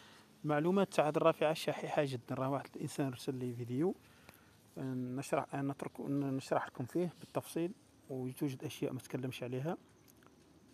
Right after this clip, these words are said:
نتكلم عليها أنا بعد ذلك بالصور. مثال الوزن المضاد تاعها، هذا يستعملوه خارجيا، تستعملوه من الخارج، ما فيهاش من الداخل. ندير فيديو يمشي ونشرح لكم بالتفصيل.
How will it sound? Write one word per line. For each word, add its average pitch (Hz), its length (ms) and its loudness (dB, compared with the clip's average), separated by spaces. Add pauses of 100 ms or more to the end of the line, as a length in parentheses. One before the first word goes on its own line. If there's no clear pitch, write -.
نتكلم 143 400 0
عليها 143 220 2
أنا 147 120 0
بعد 127 320 0
ذلك 147 200 -2
بالصور. 117 380 -8
مثال 131 260 -2
الوزن 127 280 -2
المضاد 120 240 -2
تاعها، 127 500 -2 (160)
هذا 123 220 -4
يستعملوه 143 500 -2
خارجيا، 123 640 0
تستعملوه 131 440 0
من 147 100 2
الخارج، - 420 -6
ما 117 80 -6
فيهاش 143 320 -4
من 123 80 -2
الداخل. 110 300 -8 (1900)
ندير 131 220 -4
فيديو 120 320 -2
يمشي 117 400 -4 (220)
ونشرح 123 380 -4
لكم 131 200 -6
بالتفصيل. - 460 -8